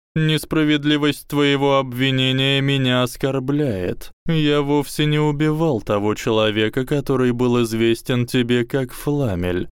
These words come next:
Я просто приказал сделать это другому». «Но как ты мог? Даже ты? Как ты осмелился? Он был хранителем всего нашего знания,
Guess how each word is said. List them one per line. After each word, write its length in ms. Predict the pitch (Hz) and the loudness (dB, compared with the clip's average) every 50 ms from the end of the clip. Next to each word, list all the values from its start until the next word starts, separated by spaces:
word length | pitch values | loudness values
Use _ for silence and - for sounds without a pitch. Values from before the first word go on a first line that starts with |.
| _ - | _ -2
Я 280 | 139 139 139 139 139 | 0 2 2 2 0
просто 440 | 127 - 143 139 135 127 - - 139 | 0 0 0 0 0 0 -2 -4 -4
приказал 720 | 117 139 131 127 120 135 127 120 117 117 123 120 120 117 | -2 -2 -2 0 0 2 0 0 2 2 0 2 2 0
сделать 580 | 110 110 107 104 117 117 113 113 117 117 - - | 0 -2 -2 0 0 2 2 2 0 0 0 -2
это 280 | 135 131 127 139 135 | -2 0 0 -2 -2
другому». 920 | 131 127 139 147 147 147 135 151 165 156 139 107 95 92 - - - 147 - _ _ _ _ _ _ _ _ _ - | -2 0 0 0 0 0 0 -2 -2 -2 -2 -2 -2 -2 -2 -4 -4 -6 -10 _ _ _ _ _ _ _ _ _ -4
«Но 320 | 113 113 117 117 120 120 | -2 0 2 2 0 0
как 440 | 120 - - 123 120 117 - - - | -2 -2 -2 0 0 0 -2 -6 -6
ты 200 | - - 127 127 | -2 0 2 2
мог? 560 | 135 135 139 143 135 110 - - - - - - _ - | 2 2 0 0 0 -2 -4 -6 -12 -14 -16 -16 _ -6
Даже 600 | 117 113 104 107 120 117 117 113 104 123 127 131 | -6 -4 0 0 2 2 0 0 0 0 0 -2
ты? 460 | 123 - - 151 143 117 104 92 - - _ - - | -2 -2 -2 -2 0 0 -2 -4 -6 -12 _ -10 -4
Как 380 | - 123 113 113 113 113 - | -2 0 2 2 0 0 -4
ты 180 | - - 127 127 | -2 0 0 2
осмелился? 1300 | 127 127 123 - - - 143 139 143 151 147 131 107 98 98 92 90 - - - - 98 92 90 90 - - _ - | 2 0 -2 -4 -4 -2 0 0 2 2 0 0 0 -2 -2 -4 -4 -6 -6 -4 -2 -2 0 -2 -2 -6 -8 _ -2
Он 320 | 139 135 135 131 131 120 | 0 0 0 0 0 0
был 260 | 117 135 139 131 131 | 0 2 2 2 2
хранителем 880 | 123 - - 139 127 131 135 131 135 135 127 - 135 127 131 131 131 127 | 0 0 -2 0 0 0 0 0 0 0 0 0 2 2 2 2 0 0
всего 560 | 120 - - - - 139 131 117 123 123 131 127 | -2 -4 -6 -4 -2 -2 0 2 2 2 2 2
нашего 600 | 127 127 127 127 123 - - 135 123 135 143 139 | 2 0 0 0 -2 -2 -2 -2 0 0 0 0
знания, 960 | 120 120 131 143 147 147 143 131 110 101 98 98 95 92 92 90 90 87 | -2 -2 -2 0 0 2 0 0 0 0 -2 -2 0 0 0 -2 -2 -4